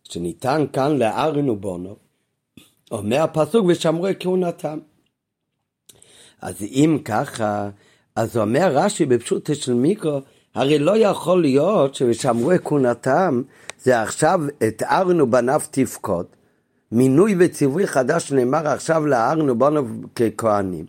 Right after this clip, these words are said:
שמה הוא אומר להם ככהנים? "ושמרו את כהונתם" למה?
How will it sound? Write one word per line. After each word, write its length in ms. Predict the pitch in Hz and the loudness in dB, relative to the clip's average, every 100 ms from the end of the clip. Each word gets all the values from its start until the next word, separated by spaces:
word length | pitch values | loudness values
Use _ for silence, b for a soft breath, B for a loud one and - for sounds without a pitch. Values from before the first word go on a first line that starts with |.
| B B B | B B B
שמה 340 | - 101 98 135 | -8 -4 -2 0
הוא 180 | 151 107 | 0 0
אומר 220 | 110 110 | 0 2
להם 200 | 110 110 | 0 0
ככהנים? 640 | - 107 113 107 117 170 | -4 -4 -2 0 2 0
"ושמרו 440 | 117 - 107 113 175 | 0 -2 -2 0 0
את 60 | - | 0
כהונתם" 600 | 110 113 110 - 117 117 | -2 -4 -4 -4 -2 0
למה? 560 | 110 107 131 165 107 | 0 0 0 -2 -2